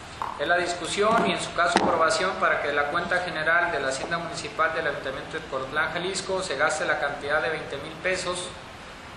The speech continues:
eh, para pagar dos de las letras monumentales de la delegación de Ayotitlán. En este tema, nomás, eh,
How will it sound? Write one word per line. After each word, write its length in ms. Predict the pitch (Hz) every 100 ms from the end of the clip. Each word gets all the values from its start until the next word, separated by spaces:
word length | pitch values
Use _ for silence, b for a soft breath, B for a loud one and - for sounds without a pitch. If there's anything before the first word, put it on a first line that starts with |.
| - - 120
eh, 140 | 120 123
para 220 | 131 127
pagar 360 | 131 160 165
dos 300 | 175 208 - - 139
de 80 | 135
las 120 | 131
letras 300 | 156 165 175
monumentales 600 | 165 143 135 151 160 156
de 100 | 139
la 120 | 127
delegación 520 | 120 120 120 - 147
de 60 | 151
Ayotitlán. 540 | 139 127 113 123 110 107 - - - - - - 113
En 220 | 120 131
este 240 | 151 -
tema, 280 | 175 185 226
nomás, 560 | 196 151 147 151 - -
eh, 580 | - - - - -